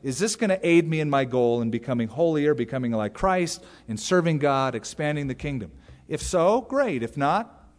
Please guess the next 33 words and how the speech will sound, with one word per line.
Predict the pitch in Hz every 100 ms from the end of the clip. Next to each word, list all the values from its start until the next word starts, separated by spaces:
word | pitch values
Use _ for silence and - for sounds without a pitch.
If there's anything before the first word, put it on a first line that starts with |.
| -
why? | 113 139 160 165 - - - - _ -
Why? | 117 123 101 -
Don't | 135 151
even | 143 135
need | 120 98
it. | 73 - _ _ _ _ _ _ _ _ _ _ _ _ _ - - _ _ _ -
Second | - 262 262 247
rule, | 214 160 120 -
"All | 220 277
things | 269 254 196
are | 185 180
lawful | 190 226 - 165
for | 127
me," | 147 143
wrote | 135 135 135
Paul, | 156 143 147
"but | 156
I | 175
will | 190 185
not | 185 208
be | 202
brought | 143 175 185
under | 180 160
the | 143
power | - - 202 202 175 139 123
of | 120
any." | 113 107
I |
won't | 131 196
let | 185 160
it | 113
dominate | 143 139 135 117 98
me. | 98 85 -